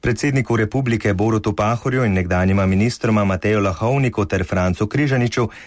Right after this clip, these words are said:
se zaradi njihove vloge pri projektu Šesti blok termoelektrarne Šoštanj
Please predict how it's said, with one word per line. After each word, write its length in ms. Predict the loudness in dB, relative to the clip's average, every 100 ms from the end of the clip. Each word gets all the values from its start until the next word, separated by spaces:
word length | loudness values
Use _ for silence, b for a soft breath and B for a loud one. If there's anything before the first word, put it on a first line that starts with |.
| B
se 180 | -4 -2
zaradi 380 | 0 0 0 0
njihove 340 | 0 0 0
vloge 340 | 2 0 0
pri 160 | 0 -2
projektu 500 | 0 0 0 0 -2
Šesti 440 | 0 -2 -2 -2
blok 280 | 0 0 0
termoelektrarne 760 | -2 0 2 0 -2 0 0 0
Šoštanj 460 | -2 -4 -2 -2